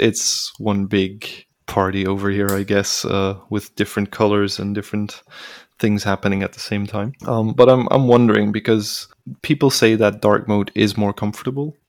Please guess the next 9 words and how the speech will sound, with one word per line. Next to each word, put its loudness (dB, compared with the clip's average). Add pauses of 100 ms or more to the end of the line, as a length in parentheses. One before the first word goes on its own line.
(180)
than 0
light 2
mode, -2 (100)
or -2
at -4
least -4 (160)
at -2
night. -2 (460)
Um, -8